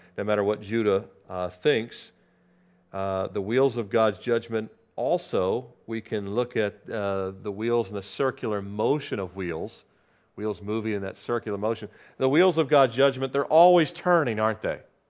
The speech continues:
They might turn slow. It might look like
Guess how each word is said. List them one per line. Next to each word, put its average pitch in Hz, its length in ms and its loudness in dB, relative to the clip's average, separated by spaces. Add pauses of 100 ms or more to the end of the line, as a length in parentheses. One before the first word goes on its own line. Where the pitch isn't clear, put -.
(600)
They 120 100 -2
might 143 260 4
turn 185 280 -2
slow. 170 800 4 (480)
It 127 120 -6
might 139 320 0
look 170 440 2
like 120 420 4